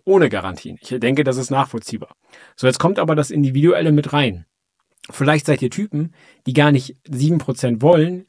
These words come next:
weil sie eine maximale Sicherheit haben wollen. Ihr könnt nicht maximale Sicherheit bekommen und gleichzeitig maximale Rendite. Dabei beißen sich alle Anlagen. So, das heißt, wenn ihr jetzt vielleicht sagt, ja, aber ich will ja, ähm,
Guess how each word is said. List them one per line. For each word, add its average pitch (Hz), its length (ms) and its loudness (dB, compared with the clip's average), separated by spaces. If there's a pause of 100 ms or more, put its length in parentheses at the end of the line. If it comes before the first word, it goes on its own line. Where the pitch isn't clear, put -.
weil 127 160 2
sie 123 140 0
eine 135 100 2
maximale 120 540 -2
Sicherheit 131 400 -6
haben 104 200 -10
wollen. 104 220 -14 (360)
Ihr 120 100 -8
könnt 190 280 0
nicht 185 220 -2
maximale 143 640 0
Sicherheit 143 400 -2
bekommen 175 380 -8 (320)
und 185 160 4
gleichzeitig 135 520 -2
maximale 123 640 0
Rendite. 113 380 -2
Dabei 107 220 -4
beißen 135 360 -2
sich 113 220 -8 (120)
alle 160 260 0
Anlagen. 101 500 -10 (320)
So, 117 80 -6
das 127 160 -2
heißt, 170 320 2
wenn 135 180 0
ihr 185 100 0
jetzt 175 180 0
vielleicht 143 180 0
sagt, 131 180 -4
ja, 143 120 2
aber 139 100 2
ich 127 140 -4
will 143 80 2
ja, 139 240 2 (340)
ähm, 123 240 -4